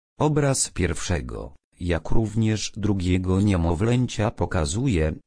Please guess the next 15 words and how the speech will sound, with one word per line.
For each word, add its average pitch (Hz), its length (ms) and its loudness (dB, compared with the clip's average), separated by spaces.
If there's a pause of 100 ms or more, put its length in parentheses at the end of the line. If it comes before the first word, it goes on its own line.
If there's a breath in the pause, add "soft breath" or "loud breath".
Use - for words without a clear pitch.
(140)
że 104 220 0
one 110 300 2
unosiły 95 760 2
stopy 127 520 -2
w - 100 -8
tej 85 200 0
samej 117 500 2
pozycji 98 760 0
co 90 200 -2
małpy 85 500 0
podczas - 640 -4
wspinania 135 800 0
się 117 260 -2
na 90 180 2
drzewo. 73 580 -4